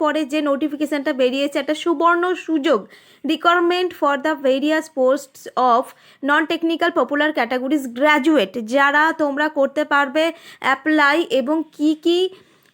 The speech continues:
নোটিফিকেশনের মধ্যে কী কী আছে তোমরা পুরোপুরি নিজের চোখে দেখে নাও। কনটেন্টস মানে এখানে কী বলো তো, এখানে বলেছে ভ্যাকান্সিজ, কী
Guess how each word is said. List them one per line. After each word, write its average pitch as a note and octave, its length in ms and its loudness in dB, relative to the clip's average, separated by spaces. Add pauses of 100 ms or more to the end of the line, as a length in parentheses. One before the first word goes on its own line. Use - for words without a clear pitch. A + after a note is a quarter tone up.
(380)
নোটিফিকেশনের F4+ 960 2
মধ্যে D4+ 280 0 (120)
কী D4+ 180 2
কী E4+ 80 2 (140)
আছে D4+ 160 -4 (120)
তোমরা D4+ 200 0 (120)
পুরোপুরি D#4+ 460 0 (120)
নিজের D4+ 340 0
চোখে D4+ 220 0 (100)
দেখে C4 200 0 (100)
নাও। C#4 120 0 (120)
কনটেন্টস D#4+ 460 -2 (300)
মানে D#4 180 4 (100)
এখানে E4 220 -2 (120)
কী E4 160 2
বলো E4 220 2
তো, F4 120 -4
এখানে D#4 280 -2
বলেছে D#4 220 0 (100)
ভ্যাকান্সিজ, D4 560 0 (840)
কী E4+ 100 0